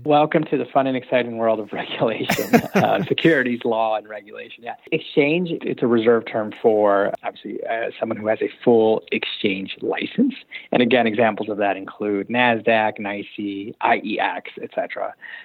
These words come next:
Today, th-, there are, to our knowledge, only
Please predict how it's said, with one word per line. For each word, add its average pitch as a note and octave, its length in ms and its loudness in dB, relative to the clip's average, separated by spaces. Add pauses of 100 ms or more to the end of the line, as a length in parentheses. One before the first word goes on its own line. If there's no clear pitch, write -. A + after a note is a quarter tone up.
Today, B2 760 2 (160)
th-, B2 160 -12
there B2 180 -2
are, A2 480 0
to D3+ 100 4
our D3+ 120 6
knowledge, A2+ 420 2
only A2+ 220 -6